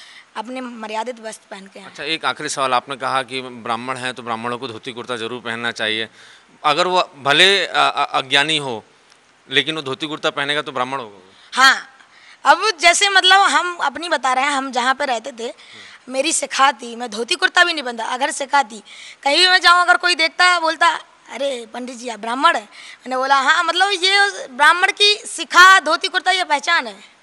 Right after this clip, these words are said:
Speaker 2: चलिए, बिल्कुल, बहुत अच्छा। अ, पंडित जी, एक आखिरी सवाल ये बताइए, लव जिहाद की बार बार चर्चा हो रही है, क्या वाकई आपको लगता है कि छोटे कपड़े पहनने से लड़कियों को, गैर धर्म के लड़के परेशान करते हैं और लव जिहाद के जो केस इतने मध्य प्रदेश में आ रहे हैं,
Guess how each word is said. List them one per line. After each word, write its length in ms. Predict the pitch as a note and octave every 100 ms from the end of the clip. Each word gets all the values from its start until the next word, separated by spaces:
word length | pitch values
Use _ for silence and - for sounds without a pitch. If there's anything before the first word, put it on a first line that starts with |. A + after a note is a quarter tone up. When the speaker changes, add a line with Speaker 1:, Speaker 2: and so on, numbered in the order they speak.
| _ -
Speaker 2:
चलिए, 200 | G2 G2+
बिल्कुल, 280 | G2 G2
बहुत 260 | G#2 A2 A2
अच्छा। 220 | - C3+ - - - - C3
अ, 180 | B2+
पंडित 240 | C3+ D#3 F3+
जी, 60 |
एक 160 | F3+ C#3
आखिरी 220 | B2+ D3+
सवाल 280 | - C3+ C3+
ये 60 | A2+
बताइए, 340 | G#2+ A2 D#3
लव 180 | D#3 E3
जिहाद 260 | D#3 D3
की 80 | C#3
बार 160 | B2 A#2
बार 120 | B2+
चर्चा 280 | C3 - C#3+
हो 140 | B2+
रही 180 | B2 A#2+
है, 160 | A#2 C3 _ - _
क्या 100 | F3
वाकई 340 | D#3 C#3 G3 G3+
आपको 220 | F#3 F#3
लगता 260 | D#3+ -
है 160 | D#3+ D#3+
कि 140 | E3
छोटे 320 | D3+ D#3 D3 D3
कपड़े 240 | D3 D3+
पहनने 400 | D3 C#3 C#3 C#3
से 380 | - C#3+ C#3+ C#3+
लड़कियों 460 | B2 B2 - C#3
को, 440 | B2+ C#3+ C#3+ C#3+ A2+
गैर 240 | D3 F3+
धर्म 260 | E3 D3 C#3+
के 160 | D3+ C#3
लड़के 480 | C3+ C3+ B2 A#2
परेशान 400 | C#3+ B2 - C#3
करते 280 | B2 A#2+ -
हैं 160 | B2 B2
और 120 | A#2+
लव 140 | B2+
जिहाद 260 | A#2+ C3 B2+
के 80 | C3+
जो 100 | B2+
केस 280 | - D3+ D3+
इतने 320 | C3 B2+ B2 _ _ C3+
मध्य 160 | B2+
प्रदेश 320 | A#2+ B2 B2 C3+
में 100 | A#2
आ 100 | A2+
रहे 120 | A2
हैं, 160 | A2+